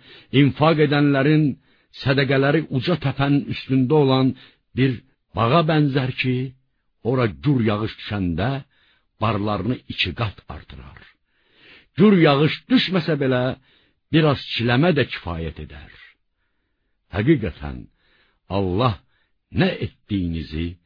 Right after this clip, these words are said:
görəndir. Sizdən biriniz istərmi ki, içində xurma, üzüm, cürbəcür meyvə ağacları olan, altından arxlar axan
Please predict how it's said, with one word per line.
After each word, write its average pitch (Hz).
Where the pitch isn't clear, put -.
görəndir. 69
Sizdən 139
biriniz 156
istərmi 165
ki, 101
içində 143
xurma, 131
üzüm, 127
cürbəcür 165
meyvə 156
ağacları 165
olan, 135
altından 147
arxlar 165
axan 175